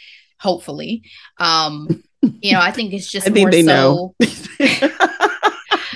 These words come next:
Speaker 1: I think it's just more so you may gravitate towards one more than the other at certain points in time in your life.
Speaker 2: In life,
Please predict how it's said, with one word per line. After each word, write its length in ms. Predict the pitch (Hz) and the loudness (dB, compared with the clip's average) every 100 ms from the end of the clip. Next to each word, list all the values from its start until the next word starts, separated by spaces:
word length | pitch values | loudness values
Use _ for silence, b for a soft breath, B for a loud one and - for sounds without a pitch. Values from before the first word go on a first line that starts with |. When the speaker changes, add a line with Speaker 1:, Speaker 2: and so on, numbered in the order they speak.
| - 214 | -2 -2
Speaker 1:
I 60 | 220 | 0
think 180 | 262 | 2
it's 120 | 240 - | 2 -2
just 160 | 220 | -2
more 260 | 220 202 196 | -2 0 -2
so 340 | 214 196 196 | 0 0 0
you 160 | 196 196 | -2 -2
may 320 | 190 180 165 | 0 0 -2
gravitate 880 | - - 165 165 185 196 226 208 196 | -8 -6 -2 -2 -2 -4 -2 -4 -6
towards 400 | - 226 208 208 | -10 -8 -6 -8
one 320 | 196 202 202 185 | -8 -6 -6 -6
more 140 | 190 | -6
than 120 | 190 185 | -4 -6
the 120 | 147 | -2
other 240 | 185 190 | -2 -2
at 60 | 175 | -4
certain 320 | - 190 180 | -4 -6 -6
points 380 | - 190 185 190 | -8 -6 -6 -6
in 100 | 175 | -10
time 420 | 180 180 175 180 | -6 -2 0 0
in 100 | 175 | -4
your 180 | 165 160 | -6 -6
life. 240 | 156 160 170 | -6 0 2
Speaker 2:
In 240 | 165 160 | 4 2
life, 580 | 147 143 147 170 - | 0 0 -2 -4 -10